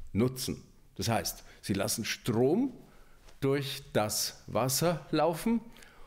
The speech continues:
und dann passiert Folgendes. Das Wassermolekül wird gespalten. Was entsteht dabei?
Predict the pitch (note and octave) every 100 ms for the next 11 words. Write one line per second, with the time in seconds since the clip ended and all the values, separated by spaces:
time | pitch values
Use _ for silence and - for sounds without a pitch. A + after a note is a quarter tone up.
0 | - - A2 B2+ G3+ G#3+ - D3 C#3 E3+
1 | - F3 C#3+ F2 D2+ - - - G2+ F#2+
2 | C3+ - G3+ F#3 F3 E3+ - E3 F3 F3
3 | - - - A2 C3+ C3+ - - - -
4 | G#2+ - - - G#2 G2 - F#2+ - -
5 | - - - - - - G#2+ C3+ C3+ -
6 | B2 A#2+ D#3+ F3+ G3